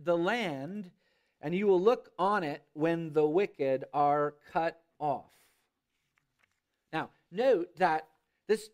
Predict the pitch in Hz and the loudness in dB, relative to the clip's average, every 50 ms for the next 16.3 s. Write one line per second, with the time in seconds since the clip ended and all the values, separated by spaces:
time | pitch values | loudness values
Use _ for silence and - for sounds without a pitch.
0 | _ - - - 277 277 277 214 160 151 156 156 - - 180 185 185 180 185 - | _ -14 -6 -2 -2 0 0 0 0 -2 -4 -4 -2 0 2 2 2 2 0 -4
1 | 196 202 190 180 147 - 233 233 254 226 185 160 156 151 - 175 180 175 165 175 | -6 -4 -4 -6 -4 0 2 2 2 2 2 0 0 0 -2 -4 -4 -4 -4 -4
2 | 165 156 185 208 233 247 247 254 - - - - 269 247 202 170 151 151 165 180 | -2 0 0 0 0 0 -2 -6 -8 -8 -4 -2 0 0 0 -2 -4 -6 -8 -10
3 | 180 160 180 196 185 180 180 - 202 233 269 254 180 190 220 220 214 196 - - | -8 -4 0 2 2 2 2 2 2 2 2 2 0 0 0 2 0 0 -4 -4
4 | - 254 254 226 160 139 127 123 147 147 147 - _ _ _ _ _ _ _ _ | -4 -4 -2 -2 -4 -6 -10 -14 -16 -18 -18 -20 _ _ _ _ _ _ _ _
5 | _ _ _ _ _ _ - - - 254 269 285 269 247 214 247 254 233 233 226 | _ _ _ _ _ _ -18 -8 0 2 4 4 4 4 2 0 0 2 2 2
6 | 220 220 226 226 233 226 - - - - 233 254 269 240 - - - 190 160 160 | 2 2 4 4 4 4 4 0 -4 -4 -2 -2 -2 -4 -8 -6 -2 0 0 2
7 | 165 180 185 180 180 - 208 233 240 233 240 240 220 233 220 226 208 - - - | 4 2 2 2 0 2 2 2 2 2 -2 -4 -4 -4 -4 -6 -8 -8 -6 -4
8 | 170 156 160 160 151 165 190 180 - - 214 254 247 240 214 175 - - 135 113 | -2 -2 -2 -4 -4 -8 -12 -12 -12 -16 -14 -12 -12 -12 -14 -14 -16 -20 -20 -20
9 | 92 _ _ _ _ _ _ _ _ _ _ _ _ _ _ _ _ _ _ _ | -20 _ _ _ _ _ _ _ _ _ _ _ _ _ _ _ _ _ _ _
10 | _ _ _ _ _ - 170 170 - 196 175 196 185 214 220 247 240 233 - - | _ _ _ _ _ -10 -10 -8 -8 -6 -6 -4 -2 -2 -2 -2 -4 -6 -6 -6
11 | 240 269 262 - - 196 175 165 160 165 170 190 220 214 - 214 226 220 - - | -6 -6 -6 -4 -4 -6 -6 -6 -6 -4 -2 0 0 -2 -4 -6 -14 -12 -10 -10
12 | 190 175 160 160 160 - - 160 151 147 - 180 185 175 - 135 139 104 101 - | -10 -8 -8 -10 -12 -12 -14 -14 -14 -14 -16 -18 -18 -16 -16 -16 -16 -16 -18 -20
13 | - _ _ _ _ _ _ _ _ _ _ _ _ _ _ _ _ _ _ _ | -20 _ _ _ _ _ _ _ _ _ _ _ _ _ _ _ _ _ _ _
14 | _ _ _ _ _ _ _ _ _ _ _ _ _ _ _ _ _ _ _ _ | _ _ _ _ _ _ _ _ _ _ _ _ _ _ _ _ _ _ _ _
15 | _ _ _ _ _ _ _ _ _ _ _ _ - 196 185 - 202 202 190 185 | _ _ _ _ _ _ _ _ _ _ _ _ 0 0 0 0 -2 0 0 0
16 | - - 269 226 147 104 | 0 2 2 2 2 0